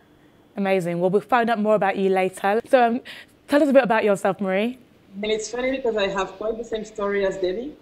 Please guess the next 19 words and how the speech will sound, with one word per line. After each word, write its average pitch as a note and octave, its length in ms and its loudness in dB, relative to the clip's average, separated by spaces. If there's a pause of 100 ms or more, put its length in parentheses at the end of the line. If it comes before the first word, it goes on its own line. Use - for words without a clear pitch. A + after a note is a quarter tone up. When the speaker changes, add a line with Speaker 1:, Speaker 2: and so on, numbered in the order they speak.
(380)
Speaker 2:
It E3+ 180 -10
was F#3+ 260 -2
in F#3 340 -2
the F#3 80 -10
last F#3+ 320 -6
year G#3+ 100 -2
of F#3 160 -12
high - 120 -20
school - 240 -12
that F3+ 120 -4
I E3 60 -2
discovered F3 640 -2
engineering G3 600 -2
through F#3+ 220 -8
my E3 180 -2
math D#3+ 280 -2
teacher G#3 380 -8
as G#3 80 -8
well. - 300 -8